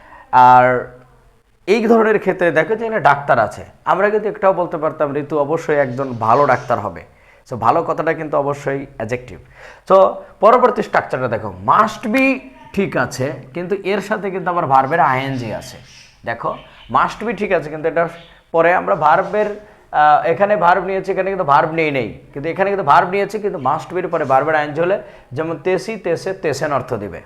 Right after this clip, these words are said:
যে অবশ্যই করিতেছে, অবশ্যই কোনো কিছু, আহ, মানে হইতেছে, এরকম অর্থ দিবে। যেমন একটা এক্সাম্পল তিন নম্বরে দিয়েছি যে কাদের অবশ্যই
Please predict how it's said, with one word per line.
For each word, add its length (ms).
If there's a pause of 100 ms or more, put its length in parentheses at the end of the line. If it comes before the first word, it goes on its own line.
(440)
যে 200
অবশ্যই 520
করিতেছে, 760
অবশ্যই 540
কোনো 240
কিছু, 380 (380)
আহ, 560
মানে 260
হইতেছে, 760
এরকম 300
অর্থ 200
দিবে। 220
যেমন 280
একটা 200
এক্সাম্পল 360
তিন 180
নম্বরে 320
দিয়েছি 340
যে 120
কাদের 440
অবশ্যই 600